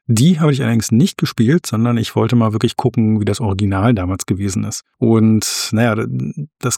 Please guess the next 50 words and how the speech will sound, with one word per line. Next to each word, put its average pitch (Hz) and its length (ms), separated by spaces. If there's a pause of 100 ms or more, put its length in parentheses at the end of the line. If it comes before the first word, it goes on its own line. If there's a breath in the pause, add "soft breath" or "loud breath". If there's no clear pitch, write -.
(120)
ganze 151 400
Original 135 540
ist 123 160
es - 80
dann 110 160
doch 117 140
nicht 147 160
geworden. 147 340
Das 135 140
Original 107 400
ist 131 100
nämlich 120 220
auf 113 160
dem 107 180 (100)
N 127 160
E 151 140
S 156 180
erschienen 170 460 (140)
und 120 180
das 113 140
ist 123 140
heute 117 500
wirklich 113 260
eine 101 140
ganz 120 280
extreme 104 440
Grind-Orgie. 120 680
Also 110 440 (220)
das 101 200
erwartet 107 360
man 110 100
ja 107 100
bei 107 360
alten 113 260
J 110 140
R 110 160
P 127 80
Gs 110 260
sowieso, 113 480 (220)
aber 120 160
das 113 120
ist 139 200
da 113 100
wirklich 104 280
sehr 113 180
extrem 104 440
wohl. 113 180 (260)
Aber 120 260
die 120 120
haben 117 380